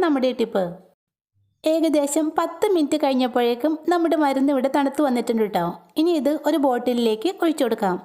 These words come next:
നിങ്ങൾക്ക് വേണമെങ്കിൽ സ്പ്രേ ബോട്ടിൽ എടുക്കാം ട്ടോ. ഞാനിവിടെ ഒരു ജ്യൂസിൻ്റെ കുപ്പിയാണ് എടുത്തിട്ടുള്ളത്. ഇതിൻ്റെ ക്യാപ്പിൽ കുറച്ച് ഹോൾസ് ഇട്ട് കൊടുത്തിട്ടുണ്ട്.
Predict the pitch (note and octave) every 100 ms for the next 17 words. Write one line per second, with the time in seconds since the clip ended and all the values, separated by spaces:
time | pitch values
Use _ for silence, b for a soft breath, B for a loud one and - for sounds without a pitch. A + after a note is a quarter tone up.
0 | - _ _ _ _ _ _ _ _ _
1 | _ D#4+ E4 E4+ E4+ F#4 E4+ D#4 D4+ C#4+
2 | E4+ - D#4+ D4+ C#4+ D4 D4 D#4 F#4+ D4
3 | B3+ B3 G#3+ - B3+ C4 D4 E4+ D#4+ E4
4 | E4 F4 E4 D4+ D4+ D#4 E4 E4 D4 C#4
5 | C4 A#3+ A3+ G#3+ G3+ G3 F3+ F3 - _
6 | _ C#4 C#4 D#4 E4 D4 C#4 D4+ F4 F4+
7 | D4 D#4+ E4 D4 D4 D4 D4 C4 A#3 A#3
8 | A3+ G3